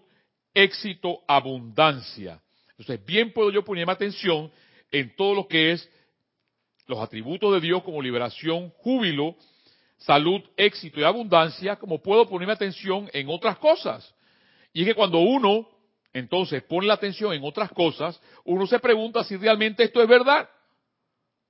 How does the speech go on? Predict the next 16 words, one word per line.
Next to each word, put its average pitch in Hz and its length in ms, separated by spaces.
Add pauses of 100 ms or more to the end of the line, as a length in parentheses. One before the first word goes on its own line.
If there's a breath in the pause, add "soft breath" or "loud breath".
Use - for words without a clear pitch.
(120)
O 160 120
si 175 160
ese 214 220
Dios 214 380 (880)
que 127 140
llaman, 196 500 (400)
que 101 200
nos 92 180
está 170 200
explicando 180 540
aquí 127 200
M. 123 160
Fox, 131 320 (220 soft breath)
o 127 120
que 117 140
nos, 110 180